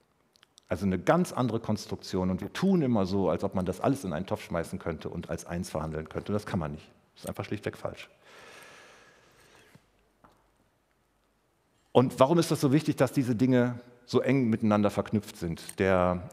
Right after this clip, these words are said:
ähm, ähm, Datenschutzexperte Andrew Keen hat zweitausendfünfzehn auf,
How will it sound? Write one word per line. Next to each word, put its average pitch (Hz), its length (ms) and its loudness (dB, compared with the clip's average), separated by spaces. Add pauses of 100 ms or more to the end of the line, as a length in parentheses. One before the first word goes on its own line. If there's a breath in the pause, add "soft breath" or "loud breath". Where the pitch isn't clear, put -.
ähm, 87 880 0
ähm, 85 1000 -2 (680)
Datenschutzexperte 107 960 0
Andrew 101 180 0
Keen 127 320 2
hat 90 140 -2
zweitausendfünfzehn 104 880 0
auf, 85 180 0